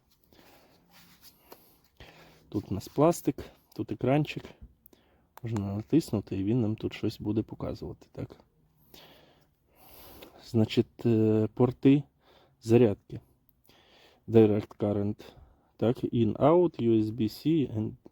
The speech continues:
U S B. Так, щось я на англійську перейшов. Краще покажу вам,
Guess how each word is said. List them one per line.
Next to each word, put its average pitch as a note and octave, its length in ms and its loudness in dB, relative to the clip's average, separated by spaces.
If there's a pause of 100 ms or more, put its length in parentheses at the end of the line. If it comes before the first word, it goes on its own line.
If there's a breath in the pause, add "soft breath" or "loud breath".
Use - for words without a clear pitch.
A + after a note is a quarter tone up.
U G#2+ 300 2
S G#2 120 2
B. C3+ 220 -2 (720 soft breath)
Так, - 220 -10
щось - 260 -10
я F#2+ 60 -4
на F2+ 100 -4
англійську G#2 480 -2
перейшов. A#2 580 -2 (1400 loud breath)
Краще - 340 0
покажу B2 440 2
вам, G#2 180 -4